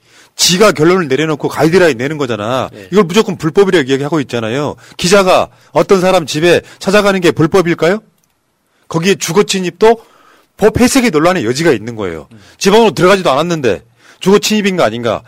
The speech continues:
Speaker 1: 그러면 쟤는 지금 이미 불법이라고 결론 내려놓고 국무회의석상에서 발언을 하고 있잖아요. 난 저건 또라이라고 봐요.
Speaker 2: 그러니까 아직까지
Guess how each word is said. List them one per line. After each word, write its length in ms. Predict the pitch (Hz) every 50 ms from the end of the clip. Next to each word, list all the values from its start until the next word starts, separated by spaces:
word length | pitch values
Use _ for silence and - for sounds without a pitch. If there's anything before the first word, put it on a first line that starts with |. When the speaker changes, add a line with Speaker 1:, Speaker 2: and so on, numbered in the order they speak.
| _ _ _
Speaker 1:
그러면 300 | - 175 202 208 214 175
쟤는 340 | - - 202 214 214 208 170
지금 240 | - 175 190 185 165
이미 320 | 170 175 180 208 226 214 214 _ _ _ _ _ - _ _
불법이라고 640 | - 170 190 175 196 214 196 190 165 160 156 175 175
결론 300 | - 117 147 170 180 175
내려놓고 680 | 135 120 120 135 131 123 107 113 135 196 208 202 - _ _ _ _ _ _ _ _ _ _ _ _ _
국무회의석상에서 1000 | - 143 175 196 220 240 226 208 196 185 151 160 - - 147 135 127 117 156 175
발언을 360 | - - 120 123 135 117 110
하고 180 | 117 120 131 110
있잖아요. 640 | - - 90 87 85 82 82 85 87 85 78 76 _ _ _ _ _ _ _ _ _ _ _ _ _ _ _ _ -
난 120 | - 127
저건 200 | - 135 135 147
또라이라고 500 | 120 185 208 220 240 214 247 240 - 135
봐요. 200 | - - 82 71 - - - - - -
Speaker 2:
그러니까 460 | 165 - - 190 175 160 143 127 - -
아직까지 1080 | 175 196 202 220 - - 175 151 131 123 117 113 113 113 113 117 113 104 90 82 76